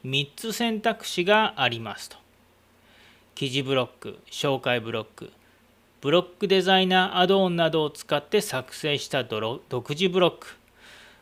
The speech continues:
このパーツを社長だけに使って今後増やす予定がないなら記事ブロックで十分です。紹介ブロックはこういうパーツの用途に適していますが、入力欄の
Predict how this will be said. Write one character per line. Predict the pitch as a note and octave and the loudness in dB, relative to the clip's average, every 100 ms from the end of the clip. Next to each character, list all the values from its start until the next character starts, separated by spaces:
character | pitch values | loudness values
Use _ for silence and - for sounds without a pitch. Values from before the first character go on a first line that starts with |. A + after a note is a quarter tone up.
| _ - | _ -4
こ | - | 2
の | G#3 C4+ | 2 2
パ | C4 C4+ C4+ | 4 6 6
ー | |
ツ | B3 C4 | 4 4
を | B3+ C#3+ | 4 4
社 | - - D#3+ | 0 0 0
長 | - - A#3 A#3+ | 0 0 2 4
だ | A#3 | 2
け | A3+ A#3+ | 2 -2
に | A3+ | -2
使 | - - G#3+ | -4 0 2
っ | G3+ | 2
て | - B3 G3+ | 2 4 4
今 | - A3 A#3 | 4 0 4
後 | A#3+ | 4
増 | A3+ B3 | 4 4
や | A#3+ | 2
す | - F3+ | 2 0
予 | F3 | 2
定 | - G3+ | 2 2
が | G3 | 4
な | G3+ G3 | 2 2
い | |
な | F3+ | 2
ら | G#3 G#3 | 4 4
記 | - D#3 | 2 -4
事 | C#3 | -2
ブ | C#3+ D3+ | 0 2
ロ | D3 | 0
ッ | |
ク | - D3 | -2 0
で | G#3 G3 | 2 4
十 | B2 B2+ | 2 -2
分 | A2 G#2 | -4 -8
で | - | -10
す。 | - - - _ _ _ _ _ _ _ _ - | -14 -18 -20 _ _ _ _ _ _ _ _ -6
紹 | - C4 | 4 6
介 | C4 C4+ | 8 4
ブ | A#3+ C4 | 6 4
ロ | |
ッ | B3+ | 2
ク | - F3+ | 2 4
は | F#3+ E3 - | 6 4 0
こ | - A#3 | 0 2
う | |
い | B3 | 2
う | |
パ | A#3 A#3+ A3+ | 0 2 2
ー | |
ツ | A3+ | 0
の | A3+ | -2
用 | G#3+ A3 | 2 2
途 | G#3+ D#3 | 2 0
に | E3+ | -2
適 | - D#3 F3+ | -4 -2 -2
し | - | -2
て | D3+ | -4
い | B2 | -4
ま | A#2+ | -6
す | - C3 | -6 2
が、 | D#3+ C#3+ - - | 4 4 -2 -8
入 | D3+ F#3+ A3 | -2 0 2
力 | A3+ A#3 | 2 4
欄 | A3 G3+ G3 | 2 2 2
の | A3 A3 | 2 0